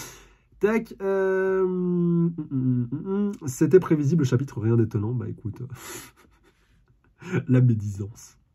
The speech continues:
Ah, la médisance. Euh, c'est cohérent, justement, mais ça fait bizarre de voir Luffy aussi fort. Je pense qu'actuellement, avec le Lio chargé d'Aki des Rois, il est capable de se faire un amiral en un v un. Bah ouais, ouais, mais arrêtez d'ailleurs de surcoter les amiraux, mais oui.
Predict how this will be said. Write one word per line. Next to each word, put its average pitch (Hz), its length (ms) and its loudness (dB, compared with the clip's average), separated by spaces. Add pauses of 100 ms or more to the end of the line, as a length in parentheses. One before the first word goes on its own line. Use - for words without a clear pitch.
(240)
Ah, 180 260 10
la 165 100 6
médisance. 107 580 -2 (640)
Euh, 135 60 6
c'est 226 220 4
cohérent, 202 300 6
justement, 175 200 2 (120)
mais 139 80 4
ça 131 140 2
fait - 100 -2
bizarre 131 300 0
de 123 80 2
voir 120 160 0
Luffy 113 260 0
aussi 127 260 0
fort. 139 180 -6
Je - 60 -12
pense 127 140 -2
qu'actuellement, 123 340 0
avec 127 140 0
le 107 80 2
Lio 120 260 6
chargé 123 300 0
d'Aki 110 220 -2
des 107 60 0
Rois, 107 220 -2
il 113 100 0
est 104 40 -2
capable 113 320 0
de 98 100 -4
se - 140 -8
faire 127 300 2
un 117 120 2
amiral 110 360 4
en 107 180 -2
un 120 120 4
v 101 200 2
un. 104 120 -2 (760)
Bah 117 220 -2 (100)
ouais, 135 220 2
ouais, 127 220 2
mais 135 80 2
arrêtez 117 300 2
d'ailleurs 131 160 8
de 127 80 8
surcoter 127 380 2
les 113 120 4
amiraux, 117 260 2
mais 135 80 0
oui. 113 160 2